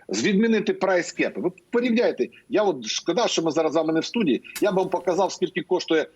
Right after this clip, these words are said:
електроенергія на ринку у наших сусідів і скільки в Україні сьогодні. І вони ще хочуть підвищити тариф для, на електроенергію для споживачів приватних підприємств. Це ляже вся наша українська економіка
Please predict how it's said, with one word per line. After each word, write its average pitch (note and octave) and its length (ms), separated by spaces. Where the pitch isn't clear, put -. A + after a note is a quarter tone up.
електроенергія E3 760
на D#3+ 140
ринку D#3 320
у D3 60
наших D3 320
сусідів D#3+ 440
і - 60
скільки F#3+ 300
в F3 60
Україні F3 560
сьогодні. D3 760
І C3 80
вони F#3 220
ще G3 160
хочуть G3 380
підвищити E3+ 760
тариф E3+ 360
для, C#3 320
на D3+ 180
електроенергію D3 680
для C3+ 340
споживачів D#3+ 800
приватних D#3+ 460
підприємств. - 560
Це F#3 160
ляже F#3 380
вся F3 260
наша F3+ 240
українська D#3+ 480
економіка E3 600